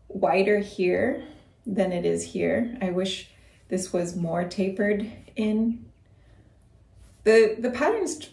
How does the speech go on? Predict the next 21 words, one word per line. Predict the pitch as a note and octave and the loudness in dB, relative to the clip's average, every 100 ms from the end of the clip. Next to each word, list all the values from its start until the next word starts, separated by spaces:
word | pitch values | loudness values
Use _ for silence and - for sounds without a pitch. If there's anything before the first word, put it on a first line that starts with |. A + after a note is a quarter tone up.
| - | -12
called | - A3 A#3+ G#3+ | 0 0 0 -2
for | G#3 | -2
a | F3 | -2
stretchy | - F#3+ F#3+ F#3+ | 0 -2 0 -2
bind | E3+ D#3+ E3+ | -2 -2 -2
off, | - - | -4 -4
and | G3+ | -8
I | - | -6
kinda | - A#3+ | -2 0
wish | C4 G3+ - | 2 0 -2
that | - - | -4 -2
I | - | -2
had | - - - | -4 -6 -4
done | - - D#3 D#3 D#3 - _ _ - _ - - _ - _ _ - | -2 -2 -2 -6 -8 -16 _ _ -20 _ -20 -20 _ -20 _ _ -6
a | C#3+ C#3+ C#3 - - F3 | -2 0 -2 -4 -6 -8
non-stretchy | D#3+ D3 D3 - D3 - - | -6 -4 -6 -6 -8 -6 -8
bind | - C#3+ - | -4 -4 -4
off, | - - | -6 -8
to | - | -14
be | - - | -8 -6
honest. | G3 - F#3+ - | -4 -6 -6 -10